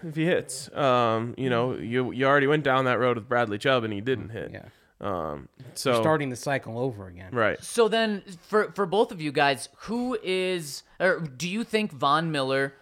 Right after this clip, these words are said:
Speaker 3: would come to Denver and be a good fit if Aaron Rodgers is here, or Russell Wilson?
Speaker 1: A hundred percent.
Speaker 3: Mace?
Speaker 2: If you have one of those quarterbacks, I think he, he'd be a good fit.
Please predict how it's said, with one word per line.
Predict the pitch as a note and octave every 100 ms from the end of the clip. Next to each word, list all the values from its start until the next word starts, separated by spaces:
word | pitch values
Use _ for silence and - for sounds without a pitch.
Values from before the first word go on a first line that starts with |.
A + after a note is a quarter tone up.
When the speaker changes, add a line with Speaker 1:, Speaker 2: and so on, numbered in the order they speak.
| _ _ _ - A#2
Speaker 3:
would | B2 D3+ F3 E3
come | D#3+ C#3
to | B2
Denver | B2 A#2 A#2+ A#2+ A#2
and | B2+ B2
be | B2+ D3
a | D#3
good | B2 C3 B2+
fit | - A#2+ -
if | B2
Aaron | A#2+ A#2 A2+
Rodgers | G#2 G#2 A2+ A2+
is | A2
here, | B2+ G#2+ -
or | D3+ C3+
Russell | B2+ A#2+ B2
Wilson? | A2 F2 - - -
Speaker 1:
A |
hundred | A2 D3+ C#3 A2+
percent. | - A2+ - - _ _ _ _ -
Speaker 3:
Mace? | B2+ D3+ - - _ _ _ _ _ _
Speaker 2:
If | D#3+ D3+ - C3
you | B2+ B2+
have | A#2 B2+
one | A#2 B2+
of | A#2
those | G#2+ -
quarterbacks, | C#3+ C3 A#2 G#2 G#2+ -
I | A2+
think | B2+ A2+
he, | - A#2 -
he'd | C3 A#2+
be | B2
a | G#2+
good | A2+ G#2+
fit. | - C3 -